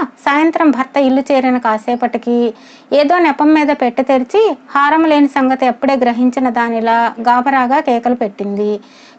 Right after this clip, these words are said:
కమల కేకలు విని ఇంటిల్లిపాదే అక్కడ చేరి కంగారుగా తలా ఒక చోట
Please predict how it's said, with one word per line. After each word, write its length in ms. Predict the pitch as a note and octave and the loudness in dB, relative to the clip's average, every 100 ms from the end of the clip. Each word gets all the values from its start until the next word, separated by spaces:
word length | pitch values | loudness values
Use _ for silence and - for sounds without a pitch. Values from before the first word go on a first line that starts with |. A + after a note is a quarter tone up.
| - | -2
కమల 240 | D4+ F4+ | 0 0
కేకలు 380 | F#4+ D#4 D#4 D#4 | 2 2 2 2
విని 240 | D4+ D4 C4+ | 4 4 4
ఇంటిల్లిపాదే 640 | B3+ C#4+ C#4 C4+ B3+ C4 | 2 0 0 0 2 2
అక్కడ 200 | B3 A3+ | 0 -2
చేరి 540 | A3+ B3 C#4 G4 G4 B3 - | 0 0 2 2 0 -2 -6
కంగారుగా 460 | C4+ C#4 D#4 D#4 D4 | -2 2 2 2 0
తలా 340 | D4 C4 C4+ | 0 0 2
ఒక 120 | C4+ B3+ B3 | 2 0 -2
చోట 220 | A#3+ A#3+ | -2 2